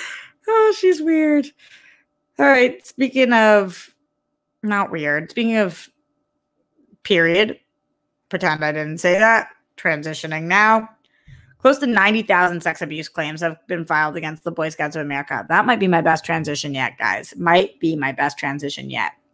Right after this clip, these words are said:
This is fucked up. This is like some Catholic Church type shit going on here. This is, when I think about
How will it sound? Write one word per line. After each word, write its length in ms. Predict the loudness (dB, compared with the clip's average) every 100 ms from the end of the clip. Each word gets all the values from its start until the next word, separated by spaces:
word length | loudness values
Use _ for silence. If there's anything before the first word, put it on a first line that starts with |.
| _
This 140 | 4 4
is 180 | 2
fucked 480 | 0 4 6 4 -2 -18 _ _
up. 300 | -8 -8 -12 _ _ -20 _ 2
This 160 | 2
is 120 | 4
like 420 | 4 6 6 2 _ -14
some 260 | -4 -4
Catholic 440 | 0 -2 -2 -8 0
Church 380 | 0 0 -8
type 200 | -10 -10
shit 300 | -8 -10 -10
going 260 | -10 -8 -8
on 240 | -6 -6 -8
here. 300 | -14 -14 -18 _ _ _
This 220 | 2 4
is, 380 | 2 2 0 -6 _ -8
when 180 | 0
I 180 | 4 4
think 280 | 2 0 0
about 460 | 2 4 4 2